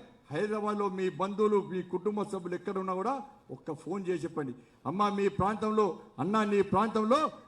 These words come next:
ఎన్నికల్లో భారతీయ జనతా పార్టీ కొట్టాయి, టీఆర్ఎస్ పార్టీ నాయకులకు అహంకారం తీద్దాం,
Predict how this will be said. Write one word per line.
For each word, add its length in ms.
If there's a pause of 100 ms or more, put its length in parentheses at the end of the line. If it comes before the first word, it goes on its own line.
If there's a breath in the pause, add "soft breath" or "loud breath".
(160)
ఎన్నికల్లో 480
భారతీయ 480
జనతా 380
పార్టీ 240
కొట్టాయి, 380
టీఆర్ఎస్ 760
పార్టీ 280
నాయకులకు 480
అహంకారం 500
తీద్దాం, 400